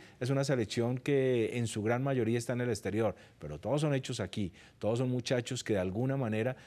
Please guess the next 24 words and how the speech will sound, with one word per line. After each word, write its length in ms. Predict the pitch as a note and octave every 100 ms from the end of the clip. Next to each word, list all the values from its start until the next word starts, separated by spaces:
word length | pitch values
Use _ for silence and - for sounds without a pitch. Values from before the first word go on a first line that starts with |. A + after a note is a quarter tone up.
| -
salvo 360 | - A2 A#2
una 220 | C3 C3 B2+
o 40 |
dos 180 | B2 A#2+
excepciones 640 | B2+ A2+ - A2 A#2+ A#2+
que 80 | -
se 80 | G#2+
fueron 180 | A2 A2+
muy 120 | A#2+
jovencitos 420 | B2 G#2 G#2 A2
a 40 |
otros 200 | A2+ A#2+
países, 400 | - G2 G2+ C3 - - -
fueron 240 | G#2 G#2+
hechos 260 | G#2 - G#2+
en 60 |
nuestros 340 | G#2 - A#2+ -
clubes, 480 | E3 F3 D#3+ A#2+
que 100 | -
fueron 280 | F#2+ G2 G#2
a 80 | G2+
un 220 | F#2 G2
clubes 260 | G2 G#2 G#2
argentinos 720 | G#2+ A2 G#2 E3 F3 B2+ F#2+